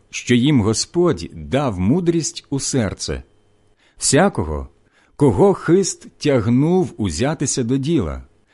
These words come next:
щоб довести його до кінця. І взяли вони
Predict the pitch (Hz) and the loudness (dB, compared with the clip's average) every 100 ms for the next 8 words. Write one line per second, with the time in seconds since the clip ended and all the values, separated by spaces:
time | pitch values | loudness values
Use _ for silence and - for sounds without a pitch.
0 | _ - 143 90 82 85 85 - 113 160 | _ -2 0 2 0 0 -2 0 0 2
1 | 180 156 165 - 90 71 107 131 120 - | 2 0 -2 -6 -12 -4 -2 2 0 0
2 | 85 65 - _ _ _ _ _ _ _ | -6 -6 -12 _ _ _ _ _ _ _
3 | _ _ _ _ _ _ _ _ _ _ | _ _ _ _ _ _ _ _ _ _
4 | _ - 135 107 160 220 202 165 151 185 | _ 0 2 4 4 4 4 4 4 0
5 | 156 | -2